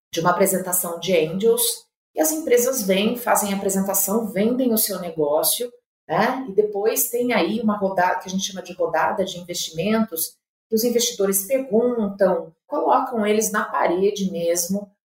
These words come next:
pra ver o quão preparados eles estão pra conduzir esses negócios. E muitas dessas empresas acabaram sendo investidas. Algumas mais, outras menos,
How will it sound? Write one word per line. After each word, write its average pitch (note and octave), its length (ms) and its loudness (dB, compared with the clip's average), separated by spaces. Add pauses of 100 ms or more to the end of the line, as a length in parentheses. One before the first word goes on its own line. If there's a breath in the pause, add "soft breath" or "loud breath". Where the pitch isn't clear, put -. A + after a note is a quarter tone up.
pra G3 200 2
ver G#3 220 2
o A3+ 180 0
quão C4 280 0
preparados F#3 600 0
eles F#3+ 300 0
estão F3 360 0
pra F#3 480 0 (220)
conduzir G3 480 2
esses - 260 -4
negócios. - 840 0 (120)
E G#4+ 180 2
muitas A#3+ 380 0
dessas A3+ 300 0
empresas G#3 480 2
acabaram A3 440 2
sendo G#3+ 280 0
investidas. G3 1000 0 (120)
Algumas G#3+ 480 2
mais, G3 300 0
outras F3+ 400 0
menos, G#3 500 0